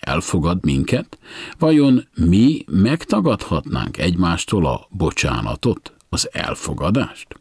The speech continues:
Valójában éppen azért fogadhatjuk el egymást a hibáink dacára is, mert Jézus is ezt tette velünk. Gondoljuk csak alaposan végig, hogy ez mit jelent. Nézzünk magunkba, hogy mit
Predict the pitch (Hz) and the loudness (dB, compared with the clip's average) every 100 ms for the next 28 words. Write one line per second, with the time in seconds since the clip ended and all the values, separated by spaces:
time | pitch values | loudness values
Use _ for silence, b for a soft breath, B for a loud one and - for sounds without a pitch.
0 | _ B B B B - 202 160 110 85 | _ B B B B 2 4 4 4 2
1 | 76 92 - 87 90 90 73 - 95 82 | 2 0 0 0 2 0 -2 -2 0 0
2 | - 78 - 73 78 87 62 104 101 71 | -2 -6 -4 -4 -2 -2 0 2 2 2
3 | 95 - - - 123 107 73 53 57 107 | 0 0 -2 2 2 2 -2 -4 -2 0
4 | 139 - 123 107 104 120 135 - - B | 0 0 2 2 2 4 2 2 -6 B
5 | B B B 80 67 - 113 135 - - | B B B -2 -2 0 2 4 2 0
6 | 107 113 - - 82 - - 87 85 _ | 2 0 -2 -4 -4 -2 -2 -2 -2 _
7 | 90 76 69 - - 80 - 50 - - | -2 0 -2 -8 -6 -6 -4 -8 -12 -18
8 | _ B B B 127 160 110 85 - 98 | _ B B B 0 4 4 2 0 -4
9 | 76 73 - - - - - 57 58 78 | -4 -4 -6 -8 -8 -6 -6 -6 -6 -8
10 | - 95 90 90 85 - - 76 - 73 | -2 0 2 2 0 -2 -2 -2 -2 -4
11 | 65 - _ - _ _ B B B B | -4 -8 _ -20 _ _ B B B B
12 | 151 196 135 139 113 123 80 65 50 82 | 0 2 4 4 4 2 2 0 -2 -4
13 | 82 80 - 107 165 | -4 -4 0 2 2